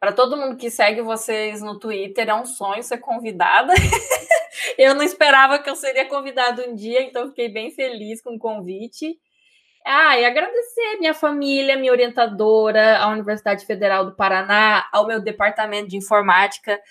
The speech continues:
porque eu sou apaixonada pelo pessoal da U F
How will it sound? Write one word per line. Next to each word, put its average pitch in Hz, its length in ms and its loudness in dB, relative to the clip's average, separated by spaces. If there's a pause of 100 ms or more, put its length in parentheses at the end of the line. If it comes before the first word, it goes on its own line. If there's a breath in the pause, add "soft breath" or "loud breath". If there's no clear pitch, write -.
(240 loud breath)
porque 196 720 -2
eu 202 100 -2
sou 208 120 -2
apaixonada 214 680 0
pelo 196 280 -6
pessoal 196 360 -4
da 190 140 0
U 185 40 2
F 180 180 -2